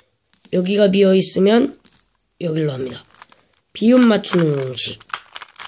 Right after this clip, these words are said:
아시죠? 이거 마지막 공식. 그걸 쓰면 이렇게, 이렇게 한 면 맞춰집니다.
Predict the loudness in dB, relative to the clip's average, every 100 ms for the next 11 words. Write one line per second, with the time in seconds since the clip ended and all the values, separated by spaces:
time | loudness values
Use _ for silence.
0 | _ _ -20 -20 -20 -10 -6 -2 0 0
1 | 0 -2 -2 0 0 -2 -4 -8 -6 -10
2 | -14 _ -20 -20 _ -10 -4 -2 -4 -4
3 | -2 2 4 2 0 -4 -6 -4 -8 -10
4 | -12 -20 _ _ _ _ -20 -18 -18 -20
5 | -20 -10 -6 -4 -4 0 2 2 0 -4
6 | -8 -8 -10 -10